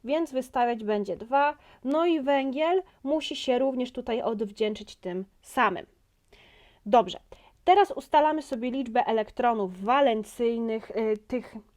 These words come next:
niewiążących par elektronowych. No to każdy z tlenów, każdy z tlenów tak naprawdę, e, uwspólnił dwa swoje elektrony z sześciu,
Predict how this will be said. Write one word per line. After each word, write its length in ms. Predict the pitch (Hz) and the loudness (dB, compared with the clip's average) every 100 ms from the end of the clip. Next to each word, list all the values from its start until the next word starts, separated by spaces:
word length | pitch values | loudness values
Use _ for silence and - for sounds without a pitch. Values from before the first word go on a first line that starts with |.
| 226 | -4
niewiążących 640 | 233 247 226 226 220 202 | -2 -2 -4 -6 -8 -8
par 240 | - 214 - | -4 -2 -2
elektronowych. 840 | 202 185 - 214 285 285 247 254 - - 214 | -4 -6 -6 -2 0 2 0 -4 -10 -20 -8
No 100 | 240 | -2
to 120 | 277 | -2
każdy 480 | 277 311 330 285 247 | 0 0 0 -2 -10
z 120 | - | -12
tlenów, 720 | - 269 277 294 269 277 - _ _ | 0 4 4 4 0 -2 -6 _ _
każdy 280 | 311 320 311 | 0 2 -2
z 80 | - | -4
tlenów 320 | 277 285 - | -2 -2 -4
tak 200 | 269 - | -8 -8
naprawdę, 680 | 247 - 277 269 240 247 247 _ _ - | -6 0 0 0 0 0 -2 _ _ -8
e, 280 | 214 208 214 | -4 -2 0
uwspólnił 720 | 254 - - 285 285 254 233 | -2 -4 -2 0 2 0 -2
dwa 320 | 202 214 269 | -2 2 2
swoje 420 | 285 - 254 233 | 2 -4 -2 -2
elektrony 680 | - 214 208 - 214 202 247 - _ | 0 -2 -2 -4 -4 -4 -6 -10 _
z 160 | - - | -18 -4
sześciu, 580 | 277 262 - - 370 | 0 0 0 0 0